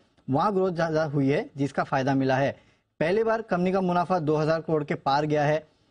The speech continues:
सबसे बड़ी दिक्कत इस कंपनी के साथ थी लायबिलिटी बुक और रीस्ट्रक्चर बुक को लेके, और वो ये कह रहे हैं कि अब पीछे छूट चुका है, यहाँ से रीस्ट्रक्चर बुक में ज्यादा दिक्कत नहीं होगी।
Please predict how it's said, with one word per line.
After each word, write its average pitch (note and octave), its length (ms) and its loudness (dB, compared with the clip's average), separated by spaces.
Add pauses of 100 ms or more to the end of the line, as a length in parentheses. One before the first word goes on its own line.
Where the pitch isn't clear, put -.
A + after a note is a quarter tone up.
(140)
सबसे F#3+ 300 -4
बड़ी G#3 220 0
दिक्कत F3+ 380 -2
इस F#3+ 100 -4
कंपनी D#3+ 280 -2
के F3+ 100 -2
साथ E3 160 -2
थी D#3 280 -4 (300)
लायबिलिटी D#3 360 0
बुक G3 240 -4 (140)
और E3+ 140 0
रीस्ट्रक्चर F3+ 520 -2
बुक D#3 240 -2
को C#3+ 100 0
लेके, B2+ 340 0 (340)
और F3+ 100 0
वो D#3 320 -2
ये C4 160 -2
कह F3+ 200 0
रहे E3 120 2
हैं A#3+ 220 -2 (120)
कि G3+ 60 0
अब G3+ 160 -2
पीछे D#3+ 260 -2
छूट C#3+ 200 -2
चुका C#3+ 260 -2
है, C#3 160 2
यहाँ C#3 280 0
से G#3+ 140 -2
रीस्ट्रक्चर F3 480 -2
बुक E3+ 200 -4
में F#3 140 0
ज्यादा D#3+ 220 0
दिक्कत D#3+ 360 -2
नहीं E3 100 -2
होगी। D#3 260 0